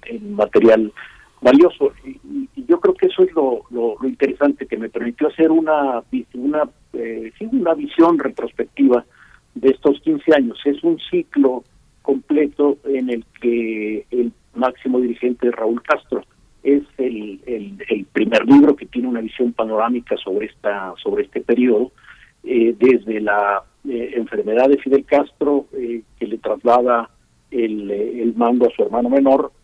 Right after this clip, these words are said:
hasta la salida del propio Raúl. Y en medio de esto,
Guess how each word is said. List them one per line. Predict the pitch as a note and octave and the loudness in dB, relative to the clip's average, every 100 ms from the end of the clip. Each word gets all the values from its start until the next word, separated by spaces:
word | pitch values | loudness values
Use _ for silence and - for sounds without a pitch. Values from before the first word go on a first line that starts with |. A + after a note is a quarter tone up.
| _ _ - | _ _ -2
hasta | A#2+ B2 _ - C3 C3+ B2+ - | 2 2 _ -4 -2 -2 -6 -12
la | A#2+ A2 | -14 -12
salida | A2 A2 C3 B2 | -12 -10 -8 -8
del | G#2+ | -10
propio | _ A2+ - G#2+ G2+ F#2 - _ | _ -14 -10 -8 -8 -8 -14 _
Raúl. | G#2 A2+ A#2 A#2+ | -6 -4 -2 0
Y | |
en | C#3 | 0
medio | D3+ G3+ G#3 | 2 4 4
de | E3 | 2
esto, | D3+ - | -2 -2